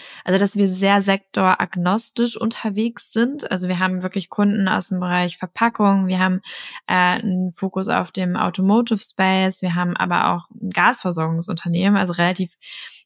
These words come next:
unterschiedlich und da unterscheiden sich die Kosten dann natürlich auch, ne? Und unterscheiden sich auch je nachdem, was für Maschinen das sind. Also du hast einen ganz anderen, ähm, Wert. Also das macht es so ein bisschen schwieriger. Wir bringen jetzt aber bald so einen R O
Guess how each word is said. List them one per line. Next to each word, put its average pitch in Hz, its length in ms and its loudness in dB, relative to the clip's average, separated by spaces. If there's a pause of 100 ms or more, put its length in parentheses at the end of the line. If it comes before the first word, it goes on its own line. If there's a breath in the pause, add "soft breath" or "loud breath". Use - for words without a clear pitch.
unterschiedlich 220 800 2
und 190 160 2
da 185 140 4 (120)
unterscheiden 190 600 2
sich 180 180 -2
die 175 100 -6
Kosten 202 440 0
dann 160 120 -2
natürlich 165 440 -6
auch, 156 220 -2
ne? 185 160 2
Und 185 300 0
unterscheiden 196 440 0
sich 196 180 -2
auch 185 140 -2
je 185 120 -4
nachdem, 185 520 -2 (220 loud breath)
was 185 180 -2
für 180 80 -2
Maschinen 180 540 2
das 170 220 -4
sind. - 260 -2
Also 175 140 -4
du 175 120 0
hast 180 240 -2
einen 175 100 -4
ganz 180 200 0
anderen, 180 340 -2 (460 loud breath)
ähm, 175 480 2 (360 loud breath)
Wert. 196 460 2
Also 180 120 -2
das 185 160 0
macht 202 200 4
es 196 80 -4
so 190 80 -4
ein 180 80 2
bisschen 190 240 -4
schwieriger. 208 760 0
Wir 185 100 -6
bringen 196 340 0
jetzt 202 200 0
aber 185 200 -2
bald 180 320 0
so 180 80 -6
einen 175 160 0
R 175 380 0
O - 40 -2